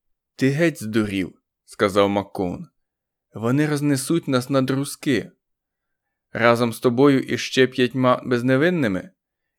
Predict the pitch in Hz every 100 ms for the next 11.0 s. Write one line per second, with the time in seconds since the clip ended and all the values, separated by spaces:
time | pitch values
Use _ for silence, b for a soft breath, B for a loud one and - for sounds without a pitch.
0 | _ 127 139 131 120 127 147 143 - -
1 | 117 113 127 117 127 120 123 127 165 160
2 | 98 - _ _ _ _ _ _ _ _
3 | - 127 123 131 135 135 185 131 101 110
4 | - - _ 107 110 - 107 - 110 107
5 | 107 104 107 - 98 90 - _ _ _
6 | _ _ 113 110 127 180 156 117 - 151
7 | 123 95 - - _ _ _ _ _ _
8 | _ _ _ _ 110 107 131 143 156 151
9 | 147 139 156 147 135 143 135 127 131 139
10 | 135 143 143 143 143 165 175 110 98 92